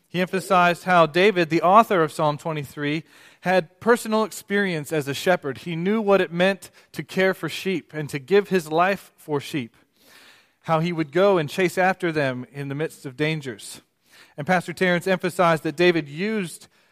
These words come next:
uh, personal pronouns in Psalm twenty-three.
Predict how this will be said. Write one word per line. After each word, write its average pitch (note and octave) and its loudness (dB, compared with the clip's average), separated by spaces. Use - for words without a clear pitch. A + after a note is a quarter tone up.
uh, D#3 2
personal G#3+ 0
pronouns D#3+ -2
in D#3 -6
Psalm D#3 -2
twenty-three. C#3+ -6